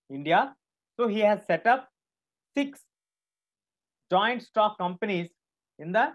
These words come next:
eighteen thirties and eighteen forties. As I told you, there are many Indians who played the junior players in the trade. They used to do the consignment activities and they used to earn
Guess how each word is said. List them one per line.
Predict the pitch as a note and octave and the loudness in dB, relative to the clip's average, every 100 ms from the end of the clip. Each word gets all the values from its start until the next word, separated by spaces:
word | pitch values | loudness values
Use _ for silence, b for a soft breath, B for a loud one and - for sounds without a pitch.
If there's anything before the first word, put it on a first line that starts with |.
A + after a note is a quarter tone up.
| - | -6
eighteen | F3+ F#3+ A#3+ - | -6 -4 -8 -2
thirties | G3 F#3 A3 A3+ - | -2 -2 -6 -6 -8
and | E3+ A3 E4 _ _ _ | -6 -6 -6 _ _ _
eighteen | C#3+ D#3+ G#3 C4 C#4 _ _ _ - | -8 -6 -6 -6 -10 _ _ _ 0
forties. | E3 - E3 F3+ _ _ _ _ _ _ _ _ _ _ _ - | 0 0 -8 -8 _ _ _ _ _ _ _ _ _ _ _ -4
As | D3 D#3+ | -2 0
I | F#3+ | -4
told | F3+ F3 | -2 -4
you, | E3 E3 - _ _ _ _ _ | -2 -6 -8 _ _ _ _ _
there | D#3+ | 0
are | E3+ D#3+ | 0 0
many | D3 F#3+ G#3+ | -6 -6 -6
Indians | F#3 F3+ F3+ F3 _ _ - | -2 -2 -2 -8 _ _ -10
who | D#3+ - | -10 -4
played | F3 F3 F3 _ _ | -2 -2 -4 _ _
the | C#3+ | -12
junior | C3+ E3+ G#3 G#3 G3 - | -6 -4 -2 -2 -4 -4
players | F3+ F3+ F3+ F3 _ _ | 0 2 0 -4 _ _
in | C#3+ | -10
the | D#3 | -6
trade. | D3+ D3+ - _ _ _ _ _ _ _ _ - | -2 -2 -4 _ _ _ _ _ _ _ _ -4
They | F3 | -2
used | F3+ | -2
to | F3 | -4
do | F#3 | -2
the | G3 | -2
consignment | - D#3+ G3 F#3 F#3 F3 | -4 -6 -4 -4 -4 -2
activities | E3 - E3 F#3+ G3 | -2 -4 -8 -8 -8
and | F3+ D#3+ | -8 -6
they | D#3+ | -6
used | E3 | -6
to | F3 | -4
earn | D#3+ G3+ | -2 -4